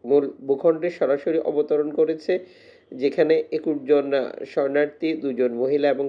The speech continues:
তিনজন নাবালক একটি নৌকায় এবং অন্য একটি নৌকায় উনিশ জন, যেখানে আইবেরিয়ান,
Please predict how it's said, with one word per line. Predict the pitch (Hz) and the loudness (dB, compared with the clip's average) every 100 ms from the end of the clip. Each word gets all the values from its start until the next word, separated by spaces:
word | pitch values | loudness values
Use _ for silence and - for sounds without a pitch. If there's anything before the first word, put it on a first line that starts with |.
| 131 | -4
তিনজন | 135 123 117 | -4 -2 0
নাবালক | 117 117 120 127 - - - | 2 2 2 0 -2 -10 -8
একটি | 123 - 123 | -10 -6 0
নৌকায় | 120 117 151 - - _ - - - _ _ | 0 2 0 -2 -10 _ -20 -20 -20 _ _
এবং | 120 127 120 - | 2 2 2 -2
অন্য | 156 160 165 | -2 2 2
একটি | 156 147 165 156 - 151 | 0 0 0 0 -6 0
নৌকায় | 143 147 147 - | 0 2 0 -2
উনিশ | 131 120 110 120 | -4 -4 -2 -2
জন, | 143 - 127 | -2 -4 -8
যেখানে | 135 156 156 - 135 | -6 -4 -4 0 2
আইবেরিয়ান, | 143 135 151 151 - _ _ _ _ _ _ - 135 170 170 | 2 0 -2 -2 -6 _ _ _ _ _ _ -10 0 2 2